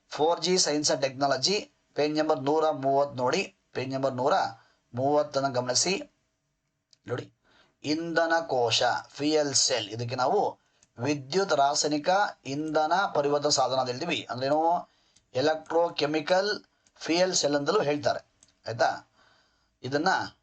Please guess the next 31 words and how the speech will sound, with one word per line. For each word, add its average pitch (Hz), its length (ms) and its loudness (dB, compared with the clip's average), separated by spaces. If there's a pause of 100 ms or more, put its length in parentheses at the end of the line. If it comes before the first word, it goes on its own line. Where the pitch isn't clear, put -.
(720)
ಇದು 127 160 -2
ಹೆಂಗ್ 156 140 2
ವರ್ಕ್ 151 180 0
ಆಗುತ್ತೆ? 165 640 2
ಇಲ್ಲಿ 139 140 -2
ಬಳಸುವ 147 300 0
ಇಂಧನ 165 200 2
ಯಾವುದು? 185 420 -2 (240)
ಹೈಡ್ರೋಜನ್ 165 720 2
ಮತ್ತು, 156 500 0
ಹೈಡ್ರೋಜನ್ 151 960 0
ಮತ್ತು 147 240 0
ಆಕ್ಸಿಜನ್‌ಗಳ 143 580 2
ಸಮ್ಮಿಳನ. 143 560 0 (520)
ನೋಡಿ, 110 160 -6
ಇದು 123 120 -8
ಗಮನಿಸ್ಬೇಕು 135 380 -2
ನಿಮ್ಗೆ. 117 300 -8 (500)
ಹೈಡ್ರೋಜನ್ 151 540 0
ಮತ್ತು 143 260 0
ಆಕ್ಸಿಜನ್‌ಗಳ 143 440 2
ಸಮ್ಮಿಳನ 143 480 0
ಮೂಲಕ 131 340 -2 (560)
ಶಕ್ತಿಯನ್ನು 147 480 -2
ಉತ್ಪಾದಿಸುವ 143 340 -2
ಪ್ರಕ್ರಿಯೆ. 123 640 -2
ನೋಡಿ, 127 140 -4
ಇಮೇ-, 139 300 -4
ಇಲ್ಲಿಗೆ 123 540 -8
ಪ್ರಶ್ನೆ 143 320 -4
ಓದಿ. 143 280 0